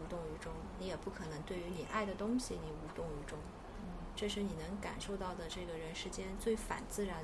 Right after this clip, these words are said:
Speaker 1: 的、最美好的东西。
Speaker 2: 就是爱。
Speaker 1: 所以他非要拿爱和同理心等等这种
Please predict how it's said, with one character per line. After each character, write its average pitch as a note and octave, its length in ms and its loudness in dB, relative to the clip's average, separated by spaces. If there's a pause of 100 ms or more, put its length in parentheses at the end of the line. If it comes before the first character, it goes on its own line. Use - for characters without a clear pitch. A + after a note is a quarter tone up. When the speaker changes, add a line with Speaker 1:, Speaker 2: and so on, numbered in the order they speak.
Speaker 1:
的、 F3 180 -2
最 A3+ 140 0
美 F3 220 2
好 G3+ 180 2
的 D#3+ 120 -2
东 D#3+ 200 -2
西。 - 120 -2 (680)
Speaker 2:
就 - 100 -4
是 A3+ 120 6
爱。 A#3 60 12
Speaker 1:
所 A#3+ 100 12
以 A3 80 10 (500)
他 C#4 120 2
非 D#4+ 220 4
要 E4 140 12
拿 G#3+ 440 8 (300)
爱 A3+ 180 8
和 G#3 120 2
同 F#3+ 200 -2
理 G3 140 8
心 F#3 240 2 (180)
等 F3+ 160 0
等 F#3+ 200 0
这 F#3 100 0
种 E3+ 160 0